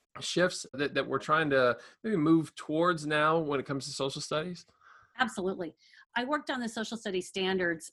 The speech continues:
Speaker 2: Um, this is the third round that I've done social studies standards, and so I feel like, uh, that's my life at times. But even though in previous years we had these kind of ideas in mind, in this, in the two thousand nineteen standards,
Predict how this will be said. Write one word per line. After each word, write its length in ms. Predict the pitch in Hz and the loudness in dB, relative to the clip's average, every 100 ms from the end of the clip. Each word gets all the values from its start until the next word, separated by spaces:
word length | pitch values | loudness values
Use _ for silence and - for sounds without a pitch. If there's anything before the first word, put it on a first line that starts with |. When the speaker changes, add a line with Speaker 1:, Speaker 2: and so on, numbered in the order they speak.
| - | -4
Speaker 2:
Um, 460 | 175 170 165 165 240 _ _ _ _ _ | -2 -2 -2 -6 -10 _ _ _ _ _
this 220 | 196 247 | -2 -2
is 120 | 247 - | -2 -4
the 100 | 196 | -4
third 400 | 233 214 190 - | 0 -2 -2 -6
round 460 | 190 190 180 160 165 | -2 2 2 -2 -4
that 100 | 175 | -2
I've 200 | 170 170 | -2 -2
done 200 | 196 202 | 0 0
social 300 | 202 156 - | 0 -6 -8
studies 340 | - 165 156 - | -8 -6 -8 -8
standards, 520 | 165 156 170 185 - - | -8 -6 -4 -4 -6 -6
and 160 | 180 | -6
so 160 | 151 180 | -4 -4
I 100 | 170 | -4
feel 220 | - 190 | -4 -2
like, 320 | 180 160 147 - | -2 -4 -8 -8
uh, 200 | 165 156 202 - | -6 -6 -10 -14
that's 320 | - - - | -16 -14 -8
my 160 | 170 | -6
life 380 | 160 170 185 156 - | -4 0 0 -2 -10
at 120 | - | -10
times. 400 | 170 160 185 - - - - - _ | -10 -8 -8 -10 -18 -20 -20 -20 _
But 240 | 226 226 226 _ | 4 4 2 _
even 220 | 269 294 294 | -2 2 2
though 180 | 269 254 - | 2 -2 -2
in 140 | 226 | -2
previous 600 | 220 311 320 311 254 233 | -2 0 0 2 0 -2
years 240 | 214 190 185 | -2 -2 0
we 120 | 226 | -2
had 480 | 196 240 240 240 220 - | 2 6 6 4 0 -6
these 320 | 196 240 233 | -4 -4 -4
kind 320 | - 233 226 | -6 -2 0
of 80 | 202 | 0
ideas 400 | 196 190 202 190 | 0 -2 -2 -2
in 100 | 180 | -4
mind, 400 | 175 175 160 160 _ _ - | -4 -4 -8 -14 _ _ -4
in 180 | 208 180 | -2 -2
this, 300 | 180 233 247 | -2 -2 -2
in 120 | 226 208 | -2 -2
the 60 | |
two 180 | 202 285 | -2 -4
thousand 320 | 269 240 214 | -2 -2 -2
nineteen 360 | 196 202 - 202 | -4 -4 -4 -4
standards, 440 | 202 180 170 170 | -2 -4 -4 -8